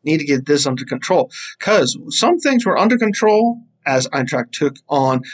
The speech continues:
Lokomotiv Leipzig in the Pokal, and some things weren't under control as Eintracht came out to a seven nil,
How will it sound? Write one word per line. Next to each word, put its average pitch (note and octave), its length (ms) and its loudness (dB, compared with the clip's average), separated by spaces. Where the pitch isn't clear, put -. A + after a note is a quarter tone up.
Lokomotiv C3 560 2
Leipzig C#3+ 560 0
in D#3+ 100 2
the D3+ 120 2
Pokal, F3 400 2
and F3+ 140 0
some F#3 180 2
things F3+ 320 0
weren't E4 320 2
under B2 180 -6
control - 500 -4
as C3+ 260 2
Eintracht F3+ 420 -2
came C3 400 -4
out - 280 -2
to D3 300 -2
a C#3+ 140 0
seven G#3 640 2
nil, F#3 380 0